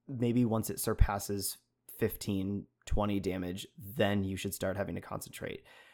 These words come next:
Because those lower things of damage, that's getting hit with shrapnel, maybe, getting hit with a stray rock. It, I would say even, like, it's like if somebody, like, slingshotted a rock at you. Yeah, that hurts, but I'm pretty sure you could still concentrate.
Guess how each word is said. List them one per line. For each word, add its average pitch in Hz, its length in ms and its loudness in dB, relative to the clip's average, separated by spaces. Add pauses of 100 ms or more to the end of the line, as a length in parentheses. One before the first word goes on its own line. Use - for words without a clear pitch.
Because 113 220 2
those 113 160 6
lower 120 500 6 (260)
things 113 220 2
of 101 120 -4
damage, 107 560 -2 (340)
that's 113 440 2 (440)
getting 127 160 6
hit 123 220 2
with - 120 -4
shrapnel, - 460 0
maybe, 87 240 -4
getting 110 220 0
hit 123 120 0
with 117 120 0
a 98 40 0
stray 113 300 4
rock. 104 440 2 (500)
It, - 220 0 (240)
I 180 120 4
would 214 120 4
say 190 280 2
even, 143 420 4
like, 113 320 2 (640)
it's 143 160 6
like 156 160 6
if 131 60 -2
somebody, 131 280 4
like, 113 280 2
slingshotted 123 560 4
a 104 60 2
rock 104 360 4
at - 120 -4
you. 55 340 -4 (180)
Yeah, 180 280 6
that 151 220 8
hurts, 139 400 4
but 117 160 4
I'm 120 100 4
pretty 139 260 4
sure 120 220 2
you 107 120 2
could 101 300 -2
still 104 220 0
concentrate. - 680 -6